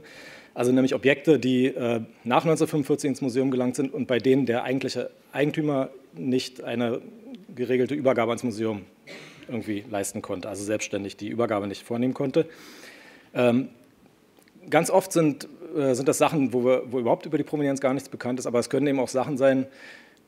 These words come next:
die, äh, von staatlichen Dienststellen der D D R in die Museen gekommen sind. Das kann, das ist, äh, zum Teil, äh, Schlossgutbergung gewesen, also das heißt aus den Herrenhäusern der umliegenden, äh, Ortschaften bei den Museen oder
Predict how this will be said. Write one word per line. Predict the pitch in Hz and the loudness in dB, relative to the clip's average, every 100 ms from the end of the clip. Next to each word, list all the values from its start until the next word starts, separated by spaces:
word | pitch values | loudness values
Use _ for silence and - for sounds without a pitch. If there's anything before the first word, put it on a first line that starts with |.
| - | -4
die, | 127 127 135 | 0 2 2
äh, | 131 117 113 | 0 0 -2
von | - 117 110 | 0 0 0
staatlichen | - 123 127 110 | 0 0 0 -2
Dienststellen | 151 160 135 120 | -2 -2 0 0
der | |
D | 107 | -2
D | 104 | -2
R | 139 156 160 156 | 0 2 0 -2
in | 143 | -2
die | 143 | 0
Museen | 139 120 139 131 | 0 2 2 0
gekommen | 131 131 127 | 0 2 2
sind. | 120 127 120 | 2 0 -2
Das | 107 - _ _ _ | -6 -8 _ _ _
kann, | - 123 139 | -2 -2 -2
das | 123 110 - | -4 -6 -6
ist, | - - - - | -10 -10 -10 -12
äh, | 110 | -10
zum | - 113 | -6 -4
Teil, | 110 107 110 - 98 95 107 | -2 -2 -4 -8 -10 -12 -12
äh, | |
Schlossgutbergung | - 143 - 170 - 131 139 143 | -2 0 0 -4 4 6 6 4
gewesen, | 127 131 135 135 | 2 2 2 2
also | 101 | -2
das | 98 | -4
heißt | 117 - | -4 -6
aus | - - | -10 -8
den | 98 | -4
Herrenhäusern | 110 143 135 127 135 131 131 - - - - | 0 0 2 4 4 2 -2 -18 -20 -16 -6
der | 120 | -2
umliegenden, | 127 123 120 117 113 110 117 | 0 2 0 0 0 -2 -4
äh, | - 101 95 95 95 _ _ _ - | -6 -4 -4 -6 -14 _ _ _ -2
Ortschaften | 123 165 - 165 - 156 143 | 2 2 4 0 0 -2 2
bei | 131 | 2
den | 131 135 | 4 2
Museen | 131 120 131 131 - - _ _ _ _ _ - | 2 2 2 0 -6 -20 _ _ _ _ _ -12
oder | 117 113 113 107 | -4 0 0 -2